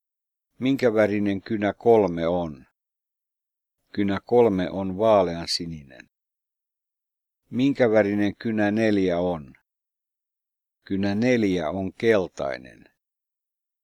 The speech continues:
Minkä värinen kynä viisi on? Kynä viisi on oranssi.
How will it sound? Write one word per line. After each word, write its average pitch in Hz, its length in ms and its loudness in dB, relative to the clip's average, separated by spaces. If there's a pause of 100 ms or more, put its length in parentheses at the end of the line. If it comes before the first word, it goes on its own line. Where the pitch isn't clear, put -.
(300)
Minkä 127 360 0
värinen 101 540 2
kynä 104 380 -2
viisi 98 480 -2
on? 85 360 -6 (1300)
Kynä 101 340 -2
viisi 107 480 0
on 92 280 -2
oranssi. 95 840 -2